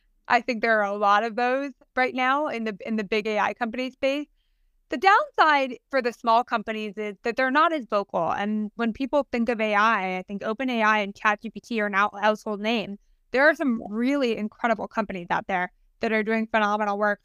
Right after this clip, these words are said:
that are not household names, and that probably will not be because of how some of these bigger players are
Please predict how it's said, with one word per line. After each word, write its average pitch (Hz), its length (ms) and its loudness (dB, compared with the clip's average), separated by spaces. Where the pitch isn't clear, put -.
that 233 120 2
are 226 140 2
not 254 260 0
household - 360 -14
names, - 320 -20
and 226 380 0
that 220 240 -2
probably 254 540 2
will 233 320 2
not 220 320 0
be 226 460 -4
because 233 520 2
of 233 120 2
how 226 260 4
some 226 160 -4
of 220 40 0
these 220 200 -2
bigger 226 220 0
players 214 500 0
are 196 260 -2